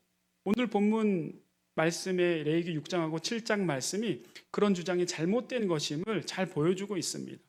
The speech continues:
우리는 형식의 자유로움과 형식의 중요함을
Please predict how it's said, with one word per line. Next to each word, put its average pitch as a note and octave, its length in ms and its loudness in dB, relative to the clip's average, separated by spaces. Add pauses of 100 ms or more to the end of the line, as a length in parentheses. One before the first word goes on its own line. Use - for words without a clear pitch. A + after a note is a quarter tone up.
(520)
우리는 D#3 500 0 (280)
형식의 B3 720 0
자유로움과 E3+ 960 0 (180)
형식의 A#3 600 -2
중요함을 G3 800 2